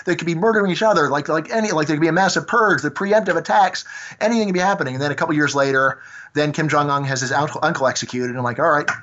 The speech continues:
I think, I think he's got, I think he's got things pretty well under control now." And, um,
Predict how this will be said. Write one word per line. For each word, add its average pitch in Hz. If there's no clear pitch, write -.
I 123
think, 151
I 147
think 165
he's 165
got, 160
I 147
think 160
he's 160
got 156
things 156
pretty 165
well 156
under 147
control 156
now." 123
And, 127
um, 127